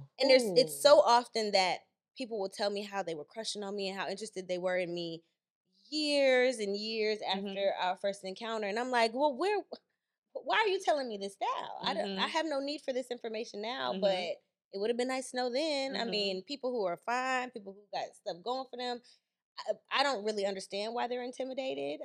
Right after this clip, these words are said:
Speaker 1: I don't,
Speaker 2: Mm-hmm.
Speaker 1: I don't, I feel like I give off a very welcoming energy, but I don't
Speaker 2: Mm-hmm.
Speaker 1: know because a lot of people say when they meet me, "Oh, I thought you was gonna be stuck up," or, "I thought you were gonna be this and that." And I'm like, "But how?"
Speaker 2: Mm-hmm.
Speaker 1: If you talk to me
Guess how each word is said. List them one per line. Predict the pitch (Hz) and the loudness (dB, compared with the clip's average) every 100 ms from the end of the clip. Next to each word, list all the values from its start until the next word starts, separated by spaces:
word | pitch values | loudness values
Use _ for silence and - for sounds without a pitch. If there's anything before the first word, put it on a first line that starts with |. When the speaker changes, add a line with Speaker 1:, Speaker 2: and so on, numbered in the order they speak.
| 196 | -6
Speaker 1:
I | |
don't, | 190 160 | -6 -4
Speaker 2:
Mm-hmm. | 190 | 0
Speaker 1:
I | |
don't, | 262 254 | 0 0
I | 226 | -4
feel | - | 0
like | 254 240 | 2 2
I | 226 | 0
give | 196 202 | 0 -2
off | 190 196 | -2 -2
a | 180 | -4
very | 185 190 190 180 175 165 123 185 | 0 0 0 -2 -6 -10 -14 _
welcoming | 185 180 185 175 143 | -4 -4 -4 -8 -10
energy, | 165 180 196 240 254 196 | -10 -10 -8 -8 -8 -2
but | 196 | 0
I | 190 | 2
don't | 214 208 | 0 0
Speaker 2:
Mm-hmm. | |
Speaker 1:
know | 254 143 117 | -4 -6 -8
because | - 202 180 | -8 -6 -4
a | |
lot | 180 185 | 0 0
of | 202 | -2
people | 202 185 - | -10 -12 -8
say | 196 180 | -4 -2
when | 175 | -4
they | 170 175 | -6 -6
meet | 240 180 | -6 -4
me, | 185 175 - _ _ _ - | -4 -6 -10 _ _ _ 0
"Oh, | 196 | 2
I | - | 2
thought | 294 285 | -2 -4
you | |
was | 262 | -6
gonna | 208 175 | -4 -4
be | |
stuck | 165 - 240 254 | -8 -4 0 0
up," | 262 262 254 254 | 2 2 0 0
or, | 185 | 0
"I | 175 | 0
thought | 208 226 | 0 -4
you | - | -4
were | 208 | -6
gonna | |
be | 202 | -4
this | 202 226 | -6 -6
and | 180 180 | -6 0
that." | 202 190 | 2 2
And | 190 208 | 0 -2
I'm | 220 | -2
like, | 208 202 | -2 -4
"But | 202 220 | -2 -2
how?" | 214 240 262 302 330 311 220 170 220 - | -2 -4 -2 0 -2 -2 -2 -4 -4 -10
Speaker 2:
Mm-hmm. | 175 - _ _ _ - | -12 -18 _ _ _ 0
Speaker 1:
If | 240 | 0
you | 247 254 | 0 -6
talk | - 277 - | -2 -2 -2
to | |
me | 240 | -8